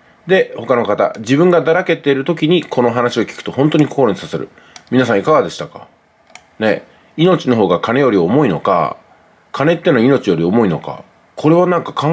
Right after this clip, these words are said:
え方ちょっと変わってきたんじゃないですかね。次、「悪役ほどぐさぐさくるいいセリフを言う漫画」。そう、悪役の方がね、まともなこと言ってるんですよ。で、主人公たちってのは、だらけて今みたいな状況になっちゃった、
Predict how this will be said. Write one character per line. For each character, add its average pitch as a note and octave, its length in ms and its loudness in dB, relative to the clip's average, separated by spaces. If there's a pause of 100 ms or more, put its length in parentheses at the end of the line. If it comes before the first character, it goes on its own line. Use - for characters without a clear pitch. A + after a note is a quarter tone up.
え G3 40 -2
方 F#3+ 180 0
ち - 80 -8
ょ C3+ 60 -6
っ - 20 -6
と D#3 60 -6
変 - 160 -4
わ D#3 60 -2
っ - 20 -6
て F#3 80 -12
き - 20 -12
た - 80 0
ん G#2+ 40 0
じ - 20 -2
ゃ E2+ 40 -2
な D#2 60 -2
い - 40 -8
で - 20 -10
す - 60 -20
か F2 80 -4
ね。 F2+ 200 -2 (600)
次、 - 360 -2 (520)
「悪 - 180 0
役 F#3+ 280 2
ほ F3 120 2
ど F#2+ 180 2
ぐ F#2+ 140 -6
さ C3+ 140 0
ぐ - 80 -6
さ E2+ 160 -2
く - 100 -8
る E2+ 180 -2
い A#2+ 120 2
い F#2+ 40 0
セ F2 140 -2
リ D#2 80 -4
フ D#2+ 120 -2
を - 20 2
言 D#2 180 0
う - 20 -4
漫 C#2+ 200 -6
画」。 - 140 -10
そ - 160 2
う、 - 120 -4
悪 C#3 160 -2
役 G#3+ 220 2
の G#3 80 2
方 F3 60 4
が F#2+ 100 2
ね、 E2 260 -4 (240)
ま B2 120 0
と C#3 60 2
も E3 120 2
な E3 40 2
こ D3 60 -2
と G#2 100 -6
言 E2 80 -4
っ - 40 -20
て E2 80 -10
る C#2+ 80 -8
ん - 20 -14
で C2 80 -16
す - 60 -18
よ。 - 80 -18 (920)
で、 D#3 160 4
主 D#3+ 160 0
人 A3 160 4
公 - 140 2
た G2 100 -2
ち - 140 -14
っ - 20 -20
て F#2+ 100 -4
の F#2 120 0
は、 - 180 0
だ D3+ 180 -2
ら A3 120 -2
け C3 140 -2
て C#3+ 320 2
今 C#3 180 2
み A2 80 -2
た F#2+ 100 0
い - 20 0
な E2+ 120 -4
状 F#2 160 0
況 F#2 140 -2
に F#2 60 2
な F#2+ 80 2
っ - 40 -6
ち F2+ 100 -4
ゃ D#2 40 0
っ - 20 -20
た、 - 260 -6